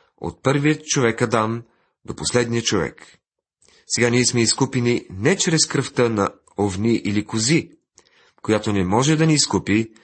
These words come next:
но чрез скъпоценната кръв на Христос. Уважаеми приятели, завършихме нашето изучаване.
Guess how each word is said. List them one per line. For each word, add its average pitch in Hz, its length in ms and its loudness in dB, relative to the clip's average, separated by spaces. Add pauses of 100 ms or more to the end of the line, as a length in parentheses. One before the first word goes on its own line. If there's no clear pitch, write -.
(320)
но 98 160 0
чрез 95 260 0
скъпоценната 143 840 -2
кръв - 560 -4
на 85 120 -6
Христос. - 640 -4 (1200)
Уважаеми 95 400 0
приятели, 110 440 0
завършихме 104 800 0
нашето 98 680 -2
изучаване. 101 680 -2